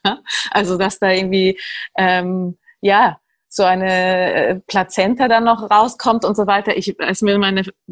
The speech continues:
also da war die Schwester von einer meiner besten Freundinnen, war schwanger und da hat sie das dann irgendwie so beiläufig erzählt und ich weiß noch ganz genau, <laughs> wie perplex ich da war und ich so,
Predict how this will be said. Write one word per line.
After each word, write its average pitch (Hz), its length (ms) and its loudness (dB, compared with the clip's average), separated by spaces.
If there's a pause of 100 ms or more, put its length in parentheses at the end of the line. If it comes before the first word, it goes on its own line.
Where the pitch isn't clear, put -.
(140)
also 185 160 -4
da 190 140 2
war 190 100 4
die 190 140 -2
Schwester 233 520 0
von 190 480 -4 (120)
einer 190 180 -2
meiner 185 240 0
besten 190 300 0
Freundinnen, 190 520 -2
war 180 120 0
schwanger 185 500 -2
und 185 180 -6 (140)
da 185 120 -4
hat 190 180 -8
sie 180 80 -6
das 180 140 -2
dann 190 120 0
irgendwie 180 200 -2
so 175 80 -2
beiläufig 180 500 0
erzählt 185 400 -2
und 156 100 -10
ich 170 160 -10
weiß 170 360 -2
noch 175 120 -10
ganz 170 260 -4
genau, 160 280 -4
<laughs> - 720 -10
wie 170 100 0
perplex - 600 -6
ich 208 100 -2
da 156 160 -2
war 175 220 0
und 180 60 -2
ich - 120 -4
so, 160 240 -2